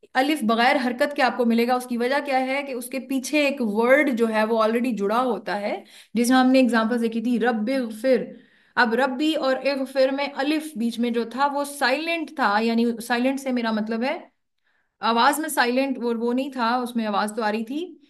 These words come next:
यानी कि उसके ऊपर कोई हरकत नहीं थी, वो सिंपल अलिफ था, हमजतुल वसल, ठीक है ना? तो इसीलिए मैंने यहाँ पे कोई इसमें जबर जेर नहीं डाली। हाँ, इसको अगर पढ़ेंगे कभी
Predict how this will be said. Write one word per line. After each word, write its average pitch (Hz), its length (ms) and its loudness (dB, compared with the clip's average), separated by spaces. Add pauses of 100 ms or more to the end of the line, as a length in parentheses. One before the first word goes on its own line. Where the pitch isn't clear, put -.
(360)
यानी 330 220 2
कि 359 160 4
उसके 330 480 0
ऊपर 311 380 4
कोई 302 160 0
हरकत 233 360 -2
नहीं 185 180 -6
थी, - 340 -14 (480)
वो 247 100 4
सिंपल 262 340 2
अलिफ 226 340 0
था, 180 100 0
हमजतुल 202 480 0
वसल, 226 400 -2 (600)
ठीक 247 160 -4
है 330 80 4
ना? 381 240 -4 (520)
तो 349 460 2
इसीलिए 349 420 4
मैंने 320 200 4
यहाँ 262 320 4
पे 277 120 0
कोई 320 240 0
इसमें 285 200 -2
जबर 254 240 2
जेर 226 200 2
नहीं 214 160 2
डाली। 202 260 -2
हाँ, 311 240 -2
इसको 359 200 -4
अगर 381 180 -2
पढ़ेंगे 381 640 0
कभी 220 520 -4